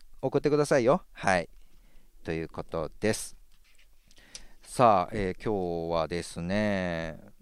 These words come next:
うん、どうしようかな。僕ね、さっき気づいたんだけどさ、僕のiPhone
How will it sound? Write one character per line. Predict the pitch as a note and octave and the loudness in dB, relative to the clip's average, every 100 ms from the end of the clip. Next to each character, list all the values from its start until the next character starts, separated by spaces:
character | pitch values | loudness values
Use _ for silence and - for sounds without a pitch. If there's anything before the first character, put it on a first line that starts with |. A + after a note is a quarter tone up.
| D#3+ G#2+ | -18 -12
う | |
ん、 | F2+ E2 D2+ | -8 -8 -8
ど | D#2+ | -10
う | B2 | -8
し | E3 | -6
よ | |
う | |
か | - | -4
な。 | G#2 A2 A#2+ - - | -2 -2 -4 -10 -8
僕 | A2+ - | -6 -2
ね、 | A#2+ C3 B2+ A#2+ A2 F#2+ E2 | 2 4 4 4 2 0 -6
さ | - F3 | -4 -2
っ | |
き | - G#2+ | -2 -6
気 | - | -2
づ | C#3 | -2
い | A#2+ | 0
た | E2 | -2
ん | E2 | -4
だ | D#2+ | -6
け | D#2 | -10
ど | |
さ、 | D#2 F#2 F2 C2+ C#2 _ - - _ _ _ _ _ _ - | -4 -2 0 -2 -8 _ -20 -20 _ _ _ _ _ _ -16
僕 | F2+ - F3 | -14 -2 2
の | F#3+ | 6
iPhone | G#3 D#3+ G2 F#2 F2 D#2 | 8 6 2 0 -2 -6